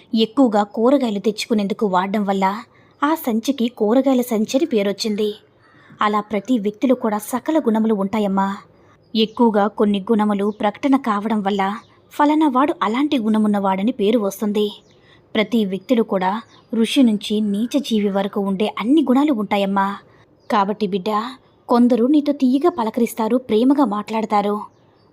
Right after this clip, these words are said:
నీ బంధువు క్షేమ సమాచారం గురించి ఎంతో ప్రేమ ఉన్నట్లుగా అడుగుతూ ఉంటారు. నీకు కావాల్సిన ఓదార్పుగా అనిపిస్తుంది. తియ్యటి మాటలతో సరిపెట్టి ఎక్కువ మార్కులు కొట్టేస్తారు. నీ చేత పనులు చేయించుకుంటారు బిడ్డ. కానీ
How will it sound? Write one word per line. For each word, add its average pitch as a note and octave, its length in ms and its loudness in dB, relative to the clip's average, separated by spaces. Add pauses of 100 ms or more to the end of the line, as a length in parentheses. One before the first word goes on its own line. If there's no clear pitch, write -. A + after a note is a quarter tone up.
నీ G#3+ 160 2
బంధువు G3+ 400 0
క్షేమ G3+ 380 -4
సమాచారం G3+ 600 -4
గురించి G3 280 -4
ఎంతో G3+ 320 -2
ప్రేమ G#3 300 -2
ఉన్నట్లుగా C4+ 440 0
అడుగుతూ G#3+ 300 -2
ఉంటారు. G3+ 460 -4 (560)
నీకు D#4 240 6
కావాల్సిన C4+ 600 -2
ఓదార్పుగా G#3+ 560 -2
అనిపిస్తుంది. G#3 680 -4 (520)
తియ్యటి G#3+ 360 0
మాటలతో G3+ 500 -2
సరిపెట్టి G3 680 -4
ఎక్కువ G3 260 -2
మార్కులు D4+ 320 2
కొట్టేస్తారు. G3+ 840 -4 (460)
నీ G#3 180 0 (120)
చేత G3 100 -2
పనులు G#3 300 -2
చేయించుకుంటారు A3+ 680 -2
బిడ్డ. F#3+ 180 -6 (760)
కానీ G#3 420 -2